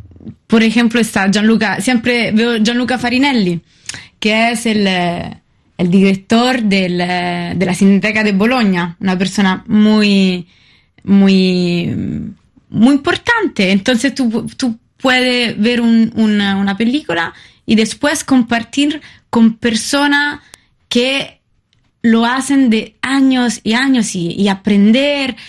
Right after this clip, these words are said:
y, y como, sí, digo, co-, compartir con, también con joven, con todo. Y, eh, bueno,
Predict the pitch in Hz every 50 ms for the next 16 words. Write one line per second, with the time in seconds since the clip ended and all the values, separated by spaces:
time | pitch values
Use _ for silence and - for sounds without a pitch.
0 | - - - _ - 190 190 185 190 185 185 185 180 180 175 170 170 - - 190
1 | - - 240 240 240 233 226 226 - - 294 285 226 185 185 220 214 214 240 226
2 | - - 226 - - - 240 240 233 - 233 220 220 - - 269 285 311 - -
3 | - 220 214 208 208 208 202 - - 226 214 226 220 269 285 269 - 269 247 226
4 | - 151 294 302 339 359 370 254 247 220 208 208 196 196 - 233 233 240 226 -
5 | 330 370 359 311 220 190 170 170 _ - - - - - - - - - - -
6 | - 208 208 202 196 190 196 190 190 185 185 185 180 180 180 175 175 175 170 175
7 | 175 170 175 175 175 - - - _ _ _ _ _ _ _ _ _ _ _ _
8 | _ _ - 226 247 202 185 165 -